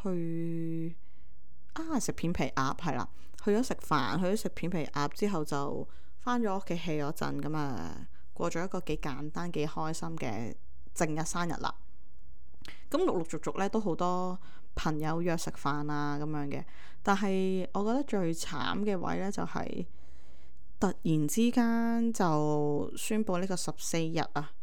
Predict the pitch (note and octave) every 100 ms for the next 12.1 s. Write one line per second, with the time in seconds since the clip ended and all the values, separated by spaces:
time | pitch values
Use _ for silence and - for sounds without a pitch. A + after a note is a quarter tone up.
0 | - - - F3+ D3+ D3+ D#3 G3+ G3 F3+
1 | F3 G#3 G3 F3 D#3+ D#3+ D#3 D#3 D3+ D#3
2 | D3+ - D#3 - D3 D3+ E3 D3+ C3+ -
3 | - - - - - - - G#3+ G3 G3+
4 | A#3 A3 - C4+ F3+ G#3 G#3+ G#3+ G#3 G#3
5 | G#3 A3 G3 F3+ D#3+ F3+ F3+ D#3 - D#3
6 | D3+ D3 D3+ - - - - - D3 C#3
7 | - D3 G3 F#3+ G3 F#3+ F#3 E3 C#3+ C#3+
8 | C3+ C3+ C#3 D#3+ - E3+ D#3+ - - -
9 | - - - D4+ - D#3+ D#3+ E3 D#3 C#3+
10 | - - - - D3+ D#3 D3 D#3+ F3+ F3
11 | C#3+ - E3 D4+ C#4+ - - - - F3